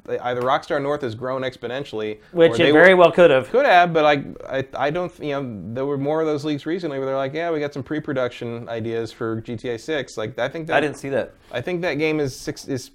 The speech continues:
Speaker 1: four years out, three,
Speaker 2: That's
Speaker 1: four years
Speaker 2: insane.
Speaker 1: out.
Speaker 2: If that's the case, screw Grand Theft Auto Online. Screw you. 'Cause you're keeping me from playing a new G T A.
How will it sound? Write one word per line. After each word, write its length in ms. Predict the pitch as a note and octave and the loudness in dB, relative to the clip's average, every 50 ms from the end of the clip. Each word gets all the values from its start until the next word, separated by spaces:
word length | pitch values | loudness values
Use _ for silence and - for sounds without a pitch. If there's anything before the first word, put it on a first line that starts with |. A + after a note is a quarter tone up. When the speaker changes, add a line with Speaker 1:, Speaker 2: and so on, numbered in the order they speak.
| _ _ | _ _
Speaker 1:
four 300 | - - - C#3+ C#3 C#3 | -20 -12 -8 -6 -4 -2
years 160 | C3+ C3 B2 | -4 -2 -2
out, 360 | B2+ C3+ D3 D3 C3+ - - - | -2 -2 -2 -2 -4 -6 -10 -10
three, 140 | - C3 A#2 | -10 -8 -8
Speaker 2:
That's 80 | G2+ | -6
Speaker 1:
four 100 | A2+ C3 | -6 -4
years 140 | C3 C3 B2+ | -4 -4 -4
Speaker 2:
insane. 120 | B2+ C3 | -6 -6
Speaker 1:
out. 220 | C#3 D3 B2+ - - - | -6 -8 -8 -10 -12 -12
Speaker 2:
If 100 | C3 C#3 | -4 2
that's 220 | F3 G#3 G3+ - | 4 4 4 4
the 60 | - E3 | 0 -2
case, 340 | - F#3 F3 E3+ D#3+ D3+ - | 2 2 4 4 2 0 -4
screw 460 | - - - D3+ D3 D#3 D#3+ E3 D#3+ | -10 -6 0 4 6 6 8 6 6
Grand 240 | C#3+ D3 C#3 C#3 C3+ | 6 4 2 2 2
Theft 200 | - C3+ B2+ - C#3 | 2 2 4 6 8
Auto 220 | B2 B2 A#2+ A#2 | 8 8 8 6
Online. 600 | A2+ A#2 A2+ A2+ A2 G#2 F#2+ F#2 F2+ F2 F2 F2 - _ _ _ | 6 4 4 4 2 0 -2 -2 -4 -8 -12 -16 -20 _ _ _
Screw 540 | - - - - - - C3+ B2+ C3 C3 B2 | -20 -20 -20 -12 -4 0 2 4 6 6 6
you. 380 | A#2+ A2+ G#2+ G2+ G2+ F#2 F#2 G#2 _ _ _ _ _ _ _ _ _ _ _ _ _ _ _ _ _ _ _ _ - - | 4 4 2 2 0 -2 -4 -8 _ _ _ _ _ _ _ _ _ _ _ _ _ _ _ _ _ _ _ _ -6 -2
'Cause 160 | - F3+ D#3 | -2 0 0
you're 100 | F3 F3 | -2 -4
keeping 380 | F3 - F#3+ G3+ F#3+ G#3+ G3+ E3+ | -2 -2 -2 -2 0 0 0 0
me 120 | D#3+ D3+ | 0 0
from 200 | - E3 D3 C#3 | -2 -2 -4 -4
playing 320 | - - C#3+ D3 D3 D3 | -6 -6 -4 -2 -2 -2
a 20 | C#3+ | -2
new 160 | C3+ C#3 C#3 | -2 -4 -4
G 200 | B2+ C3 B2+ B2+ | -4 -4 -6 -6
T 220 | B2+ D#3 C3 A#2+ | -4 -4 -2 0
A. 220 | G#2+ G#2+ F#2+ - | 0 0 -2 -6